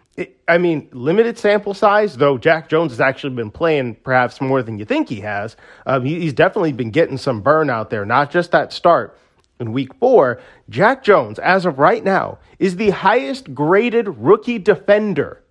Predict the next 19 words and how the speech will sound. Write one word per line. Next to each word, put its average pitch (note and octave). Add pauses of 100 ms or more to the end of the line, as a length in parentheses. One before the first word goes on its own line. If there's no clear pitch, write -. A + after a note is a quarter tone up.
(320)
any B3+
position, A#3+ (220)
the A#2+
highest B3+
graded A#3
rookie G3+
defender F3 (260)
in F3+
football C3
right G2+
now. E2 (880)
That's, - (420)
yes, - (100)
yes. C#3+
For F#3
a D3+
fourth A3+
round G#3+
pick, A3